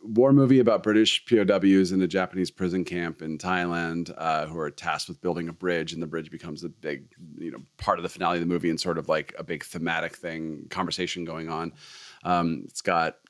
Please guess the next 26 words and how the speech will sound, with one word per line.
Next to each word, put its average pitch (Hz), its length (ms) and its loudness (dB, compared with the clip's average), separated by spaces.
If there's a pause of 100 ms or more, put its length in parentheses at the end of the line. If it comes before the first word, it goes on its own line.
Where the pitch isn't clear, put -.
Alec 101 260 4
Guinness 110 460 4
and 90 260 8
our 85 140 -4
buddy 92 360 4
from 90 280 -4
Sunset 92 300 -2
Boulevard, 92 540 2
William 92 280 4
Holden, 90 500 2
and 85 560 -4
they're 87 80 -6
both 82 300 -4
incredible. 98 800 4 (460)
But, 110 300 4
you 120 140 8
know, 101 180 0 (360)
thinking 147 320 8
about 107 200 6
it 98 120 4
in 101 140 8
the 92 80 6
context 104 520 2
of 90 80 -8
this 90 180 0
conversation, 85 920 -2